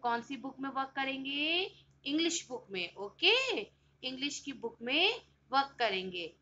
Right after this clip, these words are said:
Let's start today's work। देखिए बेटा, पहले हमने एक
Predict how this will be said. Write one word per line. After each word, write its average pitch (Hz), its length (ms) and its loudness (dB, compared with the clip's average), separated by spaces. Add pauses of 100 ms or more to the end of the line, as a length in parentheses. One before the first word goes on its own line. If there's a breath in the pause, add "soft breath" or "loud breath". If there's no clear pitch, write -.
(140)
Let's 214 300 -2 (120)
start 285 340 6
today's 320 440 -4
work। 381 440 4 (840)
देखिए 202 260 -4
बेटा, 160 200 -12 (640)
पहले 247 300 4
हमने 254 460 0 (480)
एक 269 120 -4